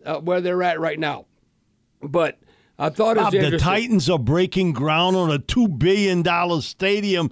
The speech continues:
Speaker 2: They broke ground today on it.
Speaker 1: Well, uh, and I'm looking at this, uh, uh, you know, like, uh, look, he's the chairman of the board, Clark Hunt, Lamar, uh, Hunt's son,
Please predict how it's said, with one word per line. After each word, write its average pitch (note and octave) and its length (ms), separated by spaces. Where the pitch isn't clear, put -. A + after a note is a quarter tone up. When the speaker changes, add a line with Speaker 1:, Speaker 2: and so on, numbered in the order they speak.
Speaker 2:
They A#3+ 120
broke A#3 260
ground C4 320
today B3+ 560
on F#3+ 260
it. - 240
Speaker 1:
Well, F3+ 380
uh, F3 140
and E3 340
I'm D#3+ 140
looking F3+ 320
at E3+ 160
this, F#3 360
uh, D3+ 340
uh, C#3+ 300
you D3+ 140
know, D3 180
like, D3 380
uh, B2+ 300
look, C#3+ 200
he's D3+ 300
the D3 140
chairman E3 420
of D#3+ 60
the D#3+ 100
board, E3 540
Clark D#3+ 400
Hunt, F3 200
Lamar, D#3 460
uh, D3 260
Hunt's D3+ 300
son, E3 400